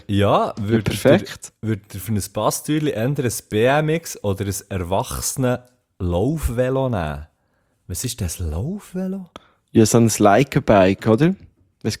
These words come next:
Speaker 2: ich hab gar nicht gewusst, dass es das für Erwachsene gibt. Einfach die, die kleinen
Speaker 1: Ah,
Speaker 2: Kinder
Speaker 1: ja,
Speaker 2: haben
Speaker 1: wo
Speaker 2: doch
Speaker 1: kein,
Speaker 2: so Velos
Speaker 1: kein Ding,
Speaker 2: ohne
Speaker 1: kein
Speaker 2: Pedal,
Speaker 1: Pedal
Speaker 2: oder?
Speaker 1: haben.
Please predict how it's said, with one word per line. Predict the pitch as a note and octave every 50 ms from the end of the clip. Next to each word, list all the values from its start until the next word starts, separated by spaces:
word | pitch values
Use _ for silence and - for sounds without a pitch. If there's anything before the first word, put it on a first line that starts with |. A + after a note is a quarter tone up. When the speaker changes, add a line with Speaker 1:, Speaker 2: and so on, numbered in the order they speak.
| - -
Speaker 2:
ich | - A2+
hab | A2 G#2
gar | A2+ A2
nicht | A#2 -
gewusst, | - A#2 - -
dass | - -
es | -
das | A2+ - -
für | - G2+
Erwachsene | G2 G2 F#2+ G#2 A2+ - - - G#2 G2+
gibt. | - A2+ C3 - _ - - _ _ _ _ _ _ _ _ _ _ _ _ _ _ _ _ _ _ _ _ _ _ _ _ _
Einfach | - C3 C#3 - - -
die, | - - D3
die | - - B2
kleinen | C#3 F#3 - - -
Speaker 1:
Ah, | - A2 -
Speaker 2:
Kinder |
Speaker 1:
ja, | - E3+ G3 F#3
Speaker 2:
haben | - -
Speaker 1:
wo | C#3+
Speaker 2:
doch | C#3 -
Speaker 1:
kein, | - E3+ -
Speaker 2:
so | G#2+
Velos | A#2 A#2 B2+ C3 B2
Speaker 1:
kein | A#2+ -
Ding, | - A2+
Speaker 2:
ohne | A2+ B2 B2
Speaker 1:
kein | - - G#2
Speaker 2:
Pedal, | - D#3+ - -
Speaker 1:
Pedal | - - D#3+ F#3+ G#3
Speaker 2:
oder? | F3+ E3+ D#3+
Speaker 1:
haben. | B2 G2 F2